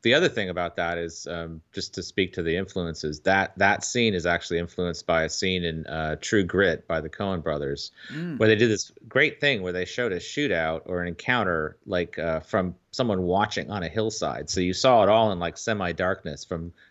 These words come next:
Speaker 1: really long shot. And I thought that was a really interesting, uh,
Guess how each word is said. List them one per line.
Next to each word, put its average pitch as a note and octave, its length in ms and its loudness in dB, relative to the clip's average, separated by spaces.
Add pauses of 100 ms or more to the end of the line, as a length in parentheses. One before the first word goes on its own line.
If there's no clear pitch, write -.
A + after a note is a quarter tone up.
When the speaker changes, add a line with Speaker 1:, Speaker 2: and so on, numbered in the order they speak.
Speaker 1:
really A2+ 320 6
long G2+ 300 2
shot. - 360 -8 (600)
And A2+ 80 2
I - 20 4
thought C3+ 160 2
that B2 140 4
was G2 140 -2
a F#2+ 60 -4
really F#2+ 300 0
interesting, F2 760 -6 (120)
uh, - 260 -8